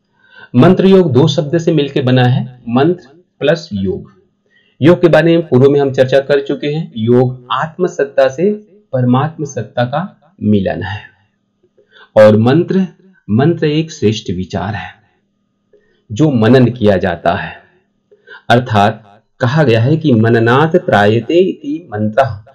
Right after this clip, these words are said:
मनन करने से, जिनके बार बार चिंतन करने से जो आत्म सत्ता को परमात्म सत्ता पे मिला दे, उसे मंत्र कहा गया है।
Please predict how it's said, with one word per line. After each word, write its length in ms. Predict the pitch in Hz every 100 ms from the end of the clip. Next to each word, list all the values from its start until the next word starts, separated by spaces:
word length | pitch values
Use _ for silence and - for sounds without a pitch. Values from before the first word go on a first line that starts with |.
| _ -
मनन 440 | 110 117 151 175 185
करने 520 | - 135 131 139 139
से, 560 | 131 139 139 95 104 120 _ _ _ _ _ _ -
जिनके 420 | 104 131 139 170
बार 340 | 160 113 123 131
बार 260 | 143 156
चिंतन 500 | 160 131 131 131 147
करने 480 | 135 131 120 127 127
से 420 | 123 139 135 107 - _ _ _ _ 113
जो 500 | 110 135 135 - -
आत्म 340 | 110 151 156
सत्ता 480 | 151 135 117 - 123
को 240 | 123 131 123
परमात्म 580 | 113 107 107 131 127
सत्ता 420 | 123 127 107 - 110
पे 220 | 113 107
मिला 220 | 101 98
दे, 240 | 98 151 165 _ _ -
उसे 460 | 123 127 131 - - _
मंत्र 380 | 104 101 117 110
कहा 300 | - - 92
गया 180 | 92 -
है। 380 | - - -